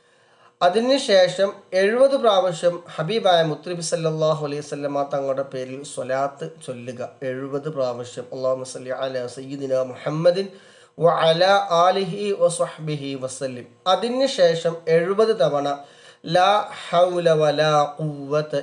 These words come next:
ഇല്ലാ ബില്ലാഹിൽ അലിയിൽ അലീം എന്ന ആ മഹത്തായ ദിക്ർ എഴുപത് തവണ ചൊല്ലി നിങ്ങളുടെ ആ, ആ ഒരു ആവശ്യം, വീടെന്ന സ്വപ്നമാണെങ്കിൽ അത്, ജോലിയുടെ പ്രശ്നമാണോ അത്,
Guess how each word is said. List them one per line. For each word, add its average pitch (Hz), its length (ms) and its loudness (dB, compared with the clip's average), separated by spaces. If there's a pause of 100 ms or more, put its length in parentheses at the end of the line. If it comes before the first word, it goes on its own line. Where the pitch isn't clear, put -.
(140)
ഇല്ലാ 139 340 -2 (100)
ബില്ലാഹിൽ 147 720 -2 (140)
അലിയിൽ 156 600 -2 (200)
അലീം 156 460 -4 (120)
എന്ന 147 180 -4 (120)
ആ 139 160 -4
മഹത്തായ 156 560 0
ദിക്ർ 135 340 -4 (200)
എഴുപത് 139 480 -4
തവണ 127 280 -4 (140)
ചൊല്ലി 139 360 -4 (580)
നിങ്ങളുടെ 233 560 4 (120)
ആ, 208 80 6 (240)
ആ 202 220 2
ഒരു 220 180 4 (160)
ആവശ്യം, 185 540 2
വീടെന്ന 208 400 2
സ്വപ്നമാണെങ്കിൽ 214 1040 2
അത്, 160 200 2 (160)
ജോലിയുടെ 196 480 0
പ്രശ്നമാണോ 190 720 0 (180)
അത്, 160 180 2